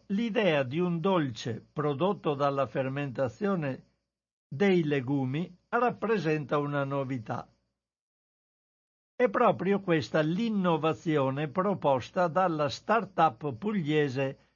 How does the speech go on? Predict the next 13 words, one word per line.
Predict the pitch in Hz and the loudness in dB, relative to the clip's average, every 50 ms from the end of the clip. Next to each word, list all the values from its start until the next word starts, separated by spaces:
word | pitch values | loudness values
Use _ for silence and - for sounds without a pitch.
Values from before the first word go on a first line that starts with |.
| _ | _
Celery, | _ - - - 214 202 185 175 165 156 156 151 147 147 143 147 - _ _ _ _ _ _ _ _ _ _ _ | _ -12 -6 0 2 4 4 4 4 2 0 0 0 -2 -6 -6 -10 _ _ _ _ _ _ _ _ _ _ _
specializzata | - - - 320 269 240 175 - 214 202 185 185 185 160 139 147 185 175 156 135 113 - 139 | -16 -10 -6 -4 -4 -2 0 0 0 0 0 0 -2 -2 0 2 4 4 4 2 0 0 0
in | 135 156 202 196 170 156 147 139 | 2 2 2 2 2 0 0 0
nutrizione | 139 143 165 214 233 220 - 190 165 175 151 - - - 160 160 156 151 151 147 147 143 139 - - _ | -2 -2 0 0 0 -2 -2 -2 0 0 -2 -2 -2 0 2 4 4 4 2 0 -2 -4 -4 -6 -10 _
e | _ 170 165 | _ -2 -2
sviluppo | 151 123 113 135 156 151 147 151 139 107 - - 170 185 208 - - _ _ _ _ _ _ | 0 -2 0 0 0 0 0 0 -2 -4 -4 -4 -2 -2 -2 -4 -8 _ _ _ _ _ _
di | - 247 247 | -4 -2 -2
soluzioni | 190 - 247 247 240 247 240 202 - 196 175 160 147 143 147 151 | -2 0 0 0 0 0 -2 -4 0 2 2 2 2 2 0 0
alimentari | 151 151 185 233 220 180 156 139 127 107 - 139 135 139 135 135 135 | 0 0 0 0 0 0 0 0 -2 0 2 2 2 2 2 0 -2
avanzate. | 127 123 - 131 127 120 110 - - 143 127 120 107 - - - - - _ _ _ _ _ _ _ _ _ _ _ _ _ _ _ _ _ _ _ | -2 0 0 -2 -2 -2 -4 0 2 2 2 2 0 -4 -10 -12 -12 -14 _ _ _ _ _ _ _ _ _ _ _ _ _ _ _ _ _ _ _
Un | - 262 277 262 | -4 -4 -2 0
gelato | 190 240 240 226 190 175 156 143 113 - 151 | 2 2 4 4 6 6 4 4 2 0 0
artigianale | 143 139 135 127 110 - 175 165 127 147 151 139 131 135 131 123 117 117 135 185 208 - - | 0 0 0 -2 -2 -2 -2 0 2 2 2 2 2 0 0 0 0 -2 -2 -4 -4 -6 -12